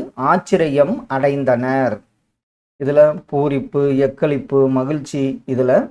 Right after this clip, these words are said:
வான்வெளியில் ஏற்பட்ட நிகழ்வை கண்டு வியப்பு அடைந்தனர் என்பது சரியான தமிழ் சொல்லாகும். ஃப்ரெண்ட்ஸ், இன்று ஒரு ஐம்பது கேள்விகள் பார்த்தோம். ரிமைனிங் ஐம்பது கேள்விகளை நெக்ஸ்ட் வீடியோ பதிவுல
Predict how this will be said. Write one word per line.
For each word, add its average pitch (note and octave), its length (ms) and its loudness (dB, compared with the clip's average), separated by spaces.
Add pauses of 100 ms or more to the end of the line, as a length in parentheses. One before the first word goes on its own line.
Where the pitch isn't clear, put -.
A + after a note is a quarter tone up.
(160)
வான்வெளியில் D3+ 680 -2
ஏற்பட்ட C3 340 -2 (120)
நிகழ்வை D3+ 420 0 (160)
கண்டு C3+ 320 0 (640)
வியப்பு G#3+ 520 4 (300)
அடைந்தனர் C#3+ 680 4 (200)
என்பது B2 340 0 (1300)
சரியான D3 360 2 (300)
தமிழ் C3+ 260 -2
சொல்லாகும். C3 480 2 (320)
ஃப்ரெண்ட்ஸ், - 400 0
இன்று C#3 240 -2 (260)
ஒரு B2 140 0 (220)
ஐம்பது C3 340 -2
கேள்விகள் C#3+ 480 -2
பார்த்தோம். C3+ 300 0 (440)
ரிமைனிங் G3+ 520 4
ஐம்பது C#3 360 0
கேள்விகளை C#3+ 440 0 (160)
நெக்ஸ்ட் C3+ 300 -4
வீடியோ C#3+ 320 0
பதிவுல C3 300 2